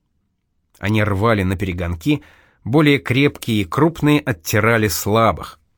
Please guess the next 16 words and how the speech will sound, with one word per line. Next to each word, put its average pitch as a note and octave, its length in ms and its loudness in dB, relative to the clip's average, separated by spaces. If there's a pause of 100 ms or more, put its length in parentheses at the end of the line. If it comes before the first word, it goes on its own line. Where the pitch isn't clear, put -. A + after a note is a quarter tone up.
(520)
Свиньи D3+ 720 0
всё A2+ 240 -4
так A#2+ 280 -2
же A2 100 -4
стояли G2 580 -2
у G#2 140 -8
кромки, D#3+ 720 0 (140)
стерегли A2+ 640 -2
стадо. E2 580 -4 (920)
Молодёжь G#2+ 580 -2
начала A#2+ 340 -2
тыкаться - 520 -2
рыльцами A2+ 440 0
в - 100 -6
чистое G#2+ 480 -4
зерно, G2+ 540 0